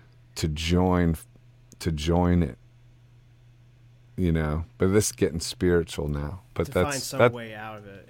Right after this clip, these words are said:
Speaker 2: into the, what they want.
Speaker 1: Well, it wants your soul. It doesn't just want to eliminate you.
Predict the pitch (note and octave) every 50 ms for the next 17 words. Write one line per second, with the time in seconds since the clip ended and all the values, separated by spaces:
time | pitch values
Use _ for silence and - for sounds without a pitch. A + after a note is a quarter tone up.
0 | - A2+ G#2+ - - A2 G2+ G2+ G2 G#2 G2+ G2 - A2 G#2+ G#2 G#2 G2+ G2 G2
1 | G2+ - - - - - - - - - - - - - - - - - - -
2 | - - - - - - - - - - B2+ A#2+ - - A#2 A#2 A2+ B2+ C3+ B2+
3 | - - G2 - - - - B2 B2+ C3+ - E2+ D2 - - - - - - A2
4 | G#2+ A2+ G#2+ F#2+ - F#2+ F2 - - F#2+ F#2 F2+ E2+ C#2+ - - - - - -
5 | - - - - - - - - - - - - F#2+ D#2+ D#2 D#2+ E2 F2 F#2 G2
6 | G2 E2 D2 C#2 C#2 C2 A#1+ C2+ C#2 C#2+ E2